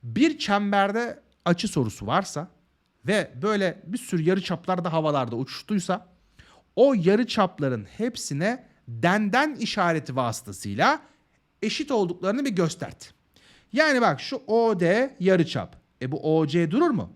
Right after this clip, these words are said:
O da yarıçap. E bu B O, o da yarıçap.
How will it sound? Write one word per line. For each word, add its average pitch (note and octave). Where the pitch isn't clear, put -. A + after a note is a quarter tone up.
O F4
da F#4
yarıçap. D#3
E E3
bu A3+
B G#3
O, G3+
o A#3
da D4+
yarıçap. G#3+